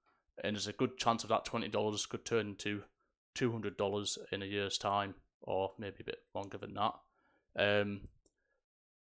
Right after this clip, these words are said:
but I'm gonna do a second video because I don't recommend buying crypto inside the app itself. Um, you can buy with your debit card, but you'll get a three point five percent fee, which is put on there by the banks.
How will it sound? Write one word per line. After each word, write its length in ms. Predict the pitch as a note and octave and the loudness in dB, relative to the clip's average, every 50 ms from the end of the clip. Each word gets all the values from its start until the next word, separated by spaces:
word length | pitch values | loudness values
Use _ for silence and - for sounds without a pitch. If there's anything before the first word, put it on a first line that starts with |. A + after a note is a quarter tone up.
| _ - | _ 10
but 220 | D3 C3 - - | 10 10 10 10
I'm 160 | - - A2+ | 8 6 4
gonna 160 | A2+ A#2+ A2+ | 4 2 2
do 80 | A2 A#2 | 2 2
a 60 | G#2+ | 2
second 400 | - - - D#3+ - - C3+ A#2+ | 2 2 2 0 2 0 0 0
video 520 | A2 A2+ F#2+ G#2+ G2+ G2 F#2+ G2 G#2+ A#2 - - _ _ _ - - | 2 0 0 2 2 2 4 4 2 0 0 -6 _ _ _ -18 -12
because 200 | - A2+ - - | -10 -6 -2 0
I 100 | G#2+ G2+ - - | 0 0 2 4
don't 240 | B2+ C3 C3+ C3+ - | 4 6 6 4 2
recommend 580 | B2 - - B2 A#2 A#2 A2+ G#2+ G#2 G#2 G2 - _ _ | 0 -2 -2 0 2 2 2 2 2 -2 -6 -8 _ _
buying 540 | - A#2 A#2 A#2 A#2 A#2 A2+ A2+ A2 A2 G2+ - _ _ _ | 8 10 12 12 10 8 6 2 0 -2 -6 -12 _ _ _
crypto 640 | - - - - - - G#2 G#2 G2+ G2+ G#2 G2+ - _ _ _ _ _ _ - | -6 -4 -4 -4 -2 0 2 2 4 2 2 0 -4 _ _ _ _ _ _ -6
inside 500 | G#2+ G#2+ - - - G#2 G#2 G#2+ G2 F#2 | -4 -2 0 2 6 6 6 6 6 4
the 80 | G#2 | 2
app 140 | G#2+ - - | 0 0 -2
itself. 520 | - - - A#2 A2 A#2 C3 C3+ - - - _ _ _ _ _ _ _ _ - | -2 0 4 6 6 6 6 4 2 -4 -16 _ _ _ _ _ _ _ _ 0
Um, 260 | G#2+ G#2+ G#2+ G#2+ G#2 - | 4 4 4 4 2 0
you 100 | - G#2 | -2 -4
can 260 | G#2 - - D3 D3 C3+ | 2 6 8 8 8 8
buy 260 | - B2+ A#2+ A#2+ A#2+ | 10 12 12 12 10
with 180 | A#2 A#2 - | 8 4 0
your 140 | A2+ G#2+ G#2+ | -2 -2 2
debit 280 | - B2+ B2+ - D#2 - | 4 2 2 2 0 -2
card, 380 | - A2+ A2 A2+ A#2 B2+ B2 - - - _ _ _ _ _ _ - | 0 2 6 8 8 8 6 4 -4 -12 _ _ _ _ _ _ -2
but 80 | E2+ | 0
you'll 140 | G#2+ F#2+ G2 | 0 0 0
get 220 | - - - - | 2 0 0 0
a 40 | - | -2
three 200 | - - B2 A#2+ | -4 -2 -2 -2
point 260 | A#2+ - B2 A#2 - | -2 -2 -4 -4 -2
five 220 | - A2+ A2 A2 - | 2 2 2 2 2
percent 240 | - - A2 F2 - | 0 -4 -4 -6 -8
fee, 380 | - - A#2+ A#2 B2 C3 B2+ - _ _ _ _ _ _ _ _ _ _ _ _ _ - | -2 0 2 2 2 2 -2 -8 _ _ _ _ _ _ _ _ _ _ _ _ _ -6
which 220 | G2+ - - - | -4 -2 -2 -2
is 220 | A2 G2+ F#2+ - - _ _ _ _ - | -2 -2 -4 -6 -10 _ _ _ _ -6
put 160 | - - - - | -4 0 2 2
on 160 | A#2 A2 G2 | 2 2 2
there 180 | A2 G#2+ G#2+ | 2 2 2
by 220 | G2+ - G#2 G#2 G#2 | 4 6 6 6 6
the 80 | G2 | 6
banks. 580 | - - A2+ G#2+ A2+ A#2+ - - - - - - | 4 6 6 6 6 4 2 -2 -2 -4 -4 -4